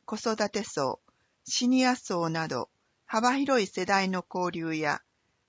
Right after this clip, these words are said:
地域コミュニティの醸成、絆を育むことなどを目指します。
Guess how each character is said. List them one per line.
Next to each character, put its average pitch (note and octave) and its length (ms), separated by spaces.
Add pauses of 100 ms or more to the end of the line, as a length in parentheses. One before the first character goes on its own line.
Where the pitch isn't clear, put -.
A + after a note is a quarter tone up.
(120)
地 C4 200
域 B3+ 240
コ B3+ 140
ミ B3 120
ュ - 40
ニ F3+ 120
テ - 140
ィ D3+ 120
の C3+ 180
醸 E3 260
成、 D3 420 (720)
絆 A#3 540
を A#3 60
育 A#3 460
む F#3+ 120
こ F3+ 160
と G3 100
な F3 180
ど B2 200
を - 160
目 D#3 120
指 D3+ 200
し - 160
ま C#3 120
す。 - 320